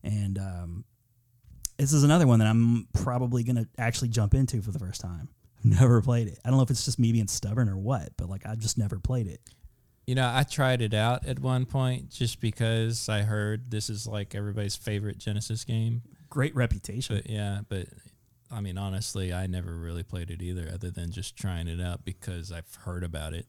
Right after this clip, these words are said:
Speaker 1: Yeah. Yeah, so I'm, I'm gonna give that one a shot, I think. And, uh, of course, Sonic the Hedgehog.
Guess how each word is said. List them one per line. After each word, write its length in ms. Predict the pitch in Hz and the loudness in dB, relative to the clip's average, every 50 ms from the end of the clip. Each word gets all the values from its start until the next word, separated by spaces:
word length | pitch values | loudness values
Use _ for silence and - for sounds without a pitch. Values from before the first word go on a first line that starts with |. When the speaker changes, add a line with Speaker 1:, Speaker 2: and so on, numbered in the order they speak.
| _ - - | _ -12 -10
Speaker 1:
Yeah. 280 | 98 95 92 92 92 - _ _ _ _ _ _ _ _ - - - - _ _ _ - | -8 -8 -8 -8 -10 -12 _ _ _ _ _ _ _ _ -20 -20 -20 -20 _ _ _ -2
Yeah, 240 | - 101 98 101 | -2 -2 0 -2
so 180 | 110 - 151 147 | -2 -2 0 2
I'm, 220 | 156 170 170 156 | 2 4 2 2
I'm 240 | - - 160 185 185 | 0 0 0 0 2
gonna 400 | 170 175 165 147 131 123 113 120 - _ _ _ _ | 2 2 2 2 2 2 0 -2 -8 _ _ _ _
give 160 | - 139 123 | 0 2 2
that 160 | 120 117 104 | 2 0 0
one 80 | 104 101 | -2 -4
a 60 | 95 | -6
shot, 340 | - - - 101 95 95 92 | -6 -6 -8 -6 -6 -6 -6
I 80 | 90 92 | -8 -8
think. 260 | 85 95 92 90 - _ _ - - - - - _ _ _ - | -8 -8 -8 -10 -10 _ _ -20 -20 -20 -20 -20 _ _ _ 2
And, 260 | 143 143 139 139 131 | 4 4 6 6 6
uh, 200 | 131 127 123 123 | 6 6 6 4
of 100 | 127 117 | 2 2
course, 300 | - - 147 139 120 - | 2 4 4 4 4 2
Sonic 260 | - 120 113 117 107 | 0 0 2 2 2
the 80 | - 104 | 2 0
Hedgehog. 540 | 110 113 110 113 107 101 101 101 98 101 | 0 0 0 0 0 -2 -4 -6 -6 -8